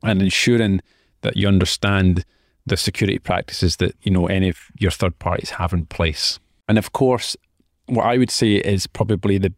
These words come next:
biggest, best piece of advice, whichever way you want to look at it,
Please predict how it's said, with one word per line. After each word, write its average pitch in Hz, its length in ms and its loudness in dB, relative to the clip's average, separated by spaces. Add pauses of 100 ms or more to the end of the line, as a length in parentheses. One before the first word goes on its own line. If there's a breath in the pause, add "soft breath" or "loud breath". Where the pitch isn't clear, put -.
biggest, - 540 -2 (220)
best - 540 -4
piece - 240 -2
of 135 80 -6
advice, 139 400 -4
whichever 131 300 -2
way 131 80 4
you 123 60 0
want 127 200 0
to - 100 -6
look 131 120 0
at 135 140 -4
it, 147 100 0